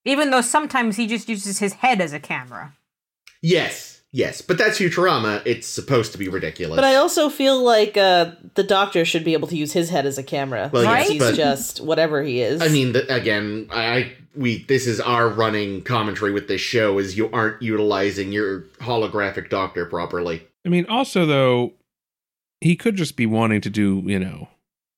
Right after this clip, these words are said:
Speaker 4: like,
Speaker 3: Yeah,
Speaker 4: have a
Speaker 3: he's
Speaker 4: human experience and
Speaker 3: Yeah,
Speaker 2: Yeah.
Speaker 3: he's an artistic kind of dude, too.
Speaker 4: Yeah.
Speaker 3: He likes his opera.
Speaker 2: Yeah, I mean, you can, like, he has to actively frame this shot versus, you know,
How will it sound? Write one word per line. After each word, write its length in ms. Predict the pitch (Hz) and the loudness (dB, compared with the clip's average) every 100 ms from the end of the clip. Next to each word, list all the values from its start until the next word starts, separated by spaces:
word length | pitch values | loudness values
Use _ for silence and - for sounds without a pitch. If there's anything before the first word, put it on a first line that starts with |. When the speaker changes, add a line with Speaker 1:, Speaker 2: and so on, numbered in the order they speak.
| _ _ _ _ - | _ _ _ _ -8
Speaker 4:
like, 140 | 113 294 | -4 0
Speaker 3:
Yeah, 100 | 208 | 0
Speaker 4:
have 120 | 104 | 0
a 60 | |
Speaker 3:
he's 120 | 262 120 | 0 0
Speaker 4:
human 260 | 113 107 | 2 4
experience 800 | 101 - - 110 104 90 87 - | 2 -2 2 4 4 2 -2 -4
and 280 | - 95 92 | -2 -2 2
Speaker 3:
Yeah, 80 | 311 | 2
Speaker 2:
Yeah. 120 | 349 | 4
Speaker 3:
he's 120 | 392 | 4
an 80 | 415 | 4
artistic 560 | 254 202 403 415 160 - | 2 2 0 2 -2 0
kind 220 | 180 165 | 0 0
of 100 | 156 | -2
dude, 300 | 160 160 156 | 0 -2 -2
too. 320 | 175 160 170 180 | 0 2 0 -2
Speaker 4:
Yeah. 60 | |
Speaker 3:
He 80 | 196 | -4
likes 240 | 185 180 190 | 0 0 0
his 120 | 175 | 2
opera. 520 | 147 147 160 165 190 427 | 2 2 2 0 0 2
Speaker 2:
Yeah, 240 | 302 175 | 2 4
I 80 | 220 | 4
mean, 140 | 240 | 2
you 80 | 233 | 2
can, 340 | 240 214 190 - _ - | 2 2 0 -6 _ 0
like, 260 | 196 196 | 2 0
he 320 | - - 262 190 | -4 2 2 2
has 480 | - 180 165 - | -2 -2 -2 -2
to 160 | - 135 - | -2 -4 -4
actively 880 | 135 131 - 123 117 110 110 104 - _ _ _ _ - | -6 -6 0 0 0 0 0 -4 -8 _ _ _ _ -20
frame 760 | - - 139 135 127 120 113 | -12 2 4 4 4 2 2
this 200 | 110 101 | 2 2
shot 560 | - - - 80 58 - _ _ _ - | -2 -4 -2 -4 -6 -12 _ _ _ -2
versus, 680 | 135 131 113 127 113 95 - | 4 4 2 2 0 0 0
you 80 | 107 | 0
know, 200 | 92 | 0